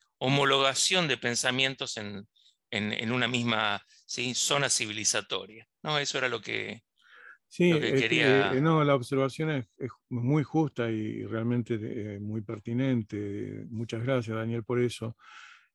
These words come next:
Speaker 2: Eh, es, es verdad eso de, eh, la, hay un fondo común, por eso yo digo que más que préstamos o influencias hay que ver en un fondo común.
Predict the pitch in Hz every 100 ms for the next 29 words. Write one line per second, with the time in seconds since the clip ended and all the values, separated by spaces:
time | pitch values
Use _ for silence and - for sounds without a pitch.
0 | _ - 139 123 123 123 - - - 220
1 | 143 123 370 127 120 131 143 165 147 135
2 | 131 - 135 131 117 110 110 113 - 120
3 | - 123 117 110 - 131 127 160 151 170
4 | 190 170 127 135 156 123 110 104 127 143
5 | 147 143 147 143 120 127 139 - 123 123
6 | 143 135 139 135 131 131 131 135 143 -
7 | 131 127 120 123 120 120 135 127 127 -
8 | 123 113 127 123 117 127 139 117